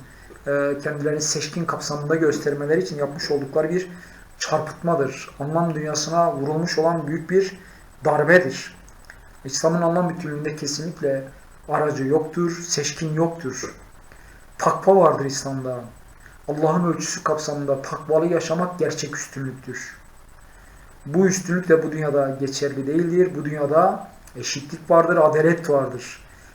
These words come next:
Kişi yaptıklarını iman ve salih amelleri kapsamında Allah karşılayacaktır. Allah verecektir mükafatını.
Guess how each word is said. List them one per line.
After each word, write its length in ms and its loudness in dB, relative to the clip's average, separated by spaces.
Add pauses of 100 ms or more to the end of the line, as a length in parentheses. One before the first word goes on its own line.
(120)
Kişi 260 -4
yaptıklarını 1000 2 (200)
iman 340 0
ve 60 2
salih 400 4
amelleri 380 0
kapsamında 540 -2
Allah 560 -2
karşılayacaktır. 760 -6 (460)
Allah 300 4
verecektir 440 2
mükafatını. 680 -8